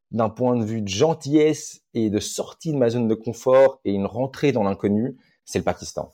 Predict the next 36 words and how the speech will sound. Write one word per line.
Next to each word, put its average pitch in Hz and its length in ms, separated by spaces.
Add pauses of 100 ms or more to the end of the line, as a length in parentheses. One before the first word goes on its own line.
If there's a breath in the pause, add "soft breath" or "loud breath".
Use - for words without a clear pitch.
(340)
vraiment. 80 380 (600 soft breath)
Pakistan - 500
parce 90 220
que 113 480
j'ai 92 160
dû 92 100
me 92 80
cacher - 360
de 104 60
la 104 80
police, 139 520 (320 soft breath)
euh, 95 80
Pakistan 110 480
parce 95 180
que 110 140
j'ai 90 120
fini 110 280
en 101 100
prison 104 440
un 104 60
soir, 151 520 (280 loud breath)
Pakistan 123 460
aussi 123 240
parce 92 160
que 131 240
j'ai 95 120
dû 92 120
vivre 107 180
six 110 260
jours 123 360
sur, 110 300
euh, 87 220 (260 soft breath)
l'équivalent 98 500
de 113 60
six 113 300
euros. 135 320